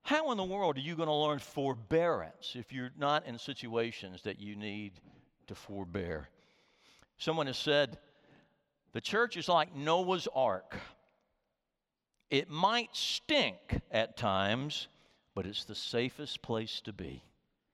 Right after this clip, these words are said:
And the larger a church gets, the odds are in, of encountering difficult people or a n-,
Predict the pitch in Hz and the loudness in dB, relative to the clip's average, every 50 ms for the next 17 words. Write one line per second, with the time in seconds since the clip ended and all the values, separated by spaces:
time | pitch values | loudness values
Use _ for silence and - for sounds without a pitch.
0 | _ _ _ _ _ _ _ _ _ _ _ _ - _ _ _ _ _ _ _ | _ _ _ _ _ _ _ _ _ _ _ _ -20 _ _ _ _ _ _ _
1 | 98 95 95 101 104 110 120 131 151 165 165 156 170 165 156 - - 165 151 156 | -4 -2 0 2 4 6 6 6 6 6 4 0 -4 -4 -4 -4 -4 -4 -4 -4
2 | 156 - - 127 123 110 101 98 - - - 107 92 101 101 107 113 123 135 143 | -6 -8 -4 0 2 2 2 2 0 -4 -8 -4 -2 2 4 4 6 6 6 6
3 | 143 151 156 - - - 143 143 151 156 156 160 - - _ - 120 120 143 139 | 4 2 0 -2 0 0 2 2 0 -2 -4 -6 -10 -6 _ -2 -2 -2 -4 -6
4 | - - 147 131 120 123 123 117 120 127 123 110 92 110 117 - - 160 - - | -2 0 2 2 2 2 0 -2 -2 -2 -2 -2 0 -2 -2 0 -2 -4 2 2
5 | - 185 - - - - - - 131 - - - 127 156 196 - - - - - | 2 2 2 -2 -12 -12 -10 -8 -8 -8 -4 -2 -2 -2 -2 -4 -10 -20 -20 -20
6 | - - - - 254 277 277 202 143 127 143 175 185 - - - _ - - _ | -20 -18 -6 -2 2 2 4 4 4 2 0 -2 -4 -8 -16 -20 _ -20 -20 _
7 | _ _ _ _ _ _ _ _ _ _ _ _ _ _ _ _ _ - - 160 | _ _ _ _ _ _ _ _ _ _ _ _ _ _ _ _ _ -6 -2 0
8 | 170 180 180 196 175 185 202 | 0 0 0 -4 -6 -6 -6